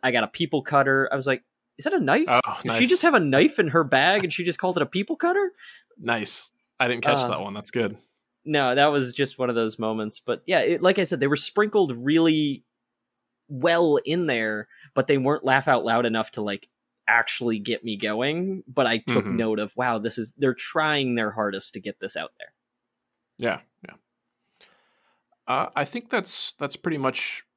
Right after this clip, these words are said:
Speaker 2: what I have for the most part as far as the,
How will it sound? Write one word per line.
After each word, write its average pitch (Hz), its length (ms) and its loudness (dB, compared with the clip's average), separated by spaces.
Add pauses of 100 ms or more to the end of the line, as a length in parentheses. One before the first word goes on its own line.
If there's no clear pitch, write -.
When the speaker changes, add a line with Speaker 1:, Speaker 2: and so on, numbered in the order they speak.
(300)
Speaker 2:
what 127 140 0
I 113 80 4
have 117 280 2
for - 100 -14
the 107 80 -6
most 104 320 -4
part 131 320 -2
as 104 140 -10
far 104 260 0
as 98 200 -6
the, 101 440 -6